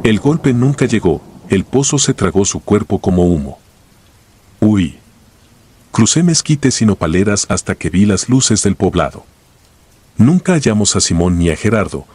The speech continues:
se dijo que abandonaron sus familias, que se los llevó la corriente, que la guerrilla los reclutó. Nadie creyó mis palabras.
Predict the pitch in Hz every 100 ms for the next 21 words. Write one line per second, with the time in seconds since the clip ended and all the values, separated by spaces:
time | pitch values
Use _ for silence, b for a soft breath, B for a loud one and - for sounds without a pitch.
0 | B B - 101 143 - 147 143 123 107
1 | 92 95 107 95 95 - 92 113 90 73
2 | - B B - 101 - 92 85 98 107
3 | 127 120 101 113 123 - 76 B B -
4 | 98 87 80 73 127 123 113 101 101 -
5 | 95 87 - _ _ _ - _ _ _
6 | _ _ 95 92 107 127 - 95 95 85
7 | 85 - 92 92 80 73 -